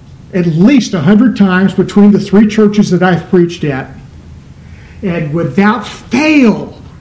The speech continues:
without fail, somebody comes up to me later and says, "I don't want to do all of that. I don't want to do all that." What if we don't want to do all that? The next verse answers that question. "An evil man seeketh only rebellion." What does that say about me?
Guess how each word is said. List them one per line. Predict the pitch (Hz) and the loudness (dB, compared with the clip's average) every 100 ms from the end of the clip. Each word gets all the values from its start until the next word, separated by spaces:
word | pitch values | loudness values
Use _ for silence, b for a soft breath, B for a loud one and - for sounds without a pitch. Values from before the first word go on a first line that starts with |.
| - - | -8 -4
without | 185 247 254 - - | -2 -2 -2 -6 -2
fail, | 277 254 220 226 B B | 0 2 0 -2 B B
somebody | - - 247 262 262 | -10 -2 0 2 0
comes | 220 247 214 | 0 2 2
up | 240 214 | 2 2
to | |
me | 226 | 2
later | 214 247 262 | 4 2 0
and | 208 | 0
says, | 190 202 | 0 0
"I | 269 | 0
don't | 311 302 | -2 0
want | 240 | -2
to | - | 0
do | 269 339 359 | 2 4 4
all | 269 | 2
of | 202 | 0
that. | 175 160 147 - - - - - - - - - | 0 -4 -6 -12 -20 -20 -20 -20 -20 -20 -20 -4
I | 233 | 0
don't | 294 | 2
want | 339 196 | 2 2
to | 254 | 2
do | 339 349 | 4 4
all | 320 214 | 2 2
that." | 214 165 156 - - - - B B B | 0 0 -6 -12 -16 -18 -20 B B B
What | 339 370 359 | 0 0 0
if | 370 381 - - - | 0 0 -2 -10 0
we | 254 | 2
don't | 202 269 285 226 | 4 2 0 0
want | 285 339 330 | 2 2 0
to | - | -2
do | 277 359 359 | 2 4 4
all | 277 208 | 2 0
that? | 190 190 | 0 -2
The | 190 | 2
next | 185 294 294 - | 2 2 -2 -2
verse | 285 269 240 | 0 2 0
answers | 254 277 240 214 | 0 2 2 2
that | 226 233 - | 2 0 -2
question. | 277 311 226 - 180 151 B B | -2 0 0 0 -2 -2 B B
"An | 208 233 | -4 2
evil | 285 330 339 311 | 4 4 2 2
man | 294 294 294 | 2 2 0
seeketh | - - 285 285 285 | -2 2 2 2 0
only | 269 247 247 240 | 0 2 4 2
rebellion." | 208 170 208 208 202 160 - | 2 0 0 0 0 -2 0
What | 220 | 2
does | 226 | 2
that | 226 214 | 0 -2
say | - 202 | -2 0
about | 185 185 170 | 0 0 2
me? | 190 143 - | 2 0 -10